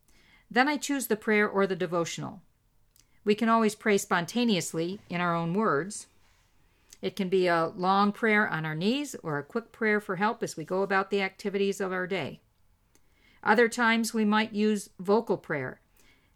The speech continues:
These are prayers written by another person, like the Lord's Prayer, which is the prayer that Jesus gave us. It's considered the perfect prayer. We could pray a rosary. I've had the privilege of praying a rosary at the bedside of several dying people.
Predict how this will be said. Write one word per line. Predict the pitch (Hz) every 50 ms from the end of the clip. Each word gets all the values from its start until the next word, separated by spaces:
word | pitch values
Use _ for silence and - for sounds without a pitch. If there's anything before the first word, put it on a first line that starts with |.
| _ -
These | 220 269 311 311
are | 330 302
prayers | - - - 254 240 240 233 -
written | 196 214 220 208 208
by | 202 214 202
another | 202 190 190 208 202 196 190
person, | 196 - 190 170 - - - - 165
like | 180 208 - -
the | 233
Lord's | 226 269 262 254 - -
Prayer, | - 180 143 123 - - - _ _ _ _ _ _ _ _ _ _
which | - 170 165 - -
is | 185 175 165 - - - _ _ _ -
the | 190
prayer | - - 202 185
that | 175 185 180
Jesus | - 233 240 202 185 156 -
gave | - 143 131 127
us. | 170 185 - - - - _ _ _ _ _ - - - -
It's | 170 - -
considered | 208 180 - - 220 208 208 202 185 -
the | 220 214
perfect | - - 226 214 - - 165 - -
prayer. | - - 135 - - - _ _ _ _ _ _ _ _ _ _ _ _ _ _ _ _ _ _ _ _ _ _ _ _ - - - - -
We | - 226 220
could | 247 240
pray | - 247 233 226
a | 226 220
rosary. | 240 254 247 240 - - 147 - - - - _ _ - _ _ _ _ _ _ _ _ _ _ _ _ _ _ _ _ 190
I've | 190 196 -
had | 226 202 180
the | 196
privilege | - - 240 226 214 190 196 202 180 - - - -
of | 180 - -
praying | - 220 196 196 196
a | 202 185
rosary | 175 180 170 175 170 - 180 175
at | 170 -
the | 170
bedside | 156 180 175 175 170 - 202 180 180 175
of | 165
several | - - - 214 196 208 196 190
dying | 190 - 175 165 165 170 170
people. | 165 - 196 185 - - 139 - -